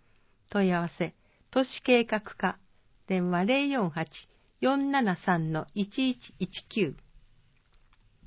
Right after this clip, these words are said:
学校管理課での怪我などにおける受給資格証の使用。保育園、幼稚園、学校での怪我などで、日本スポーツ振興センター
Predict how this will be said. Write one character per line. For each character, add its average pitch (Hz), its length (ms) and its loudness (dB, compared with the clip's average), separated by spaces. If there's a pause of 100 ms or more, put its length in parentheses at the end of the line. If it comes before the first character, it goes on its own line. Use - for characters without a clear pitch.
(760)
学 226 280 -2
校 294 240 0
管 277 280 0
理 269 100 -4
課 277 160 2
で 240 100 2
の 196 140 4
怪 233 180 0
我 240 120 4
な 208 140 2
ど 185 120 0
に 170 140 2
お 165 80 -2
け 175 180 -4
る 156 280 -6
受 208 180 0
給 277 260 0
資 - 140 -12
格 247 220 0
証 220 280 2
の 202 140 0
使 190 240 2
用。 160 260 -2 (1400)
保 - 160 -2
育 277 340 0
園、 156 300 0
幼 240 160 4
稚 247 260 -2
園、 165 240 2 (160)
学 214 280 0
校 269 200 2
で 262 120 2
の 220 140 4
怪 220 160 2
我 226 120 4
な 180 120 4
ど 165 140 -2
で、 156 180 -6 (400)
日 247 120 2
本 254 260 4
ス - 120 -8
ポ 262 180 4
ー 233 60 2
ツ 214 140 -2
振 262 240 2
興 254 240 4
セ 247 160 2
ン 214 80 2
タ 165 260 0
ー - 20 -10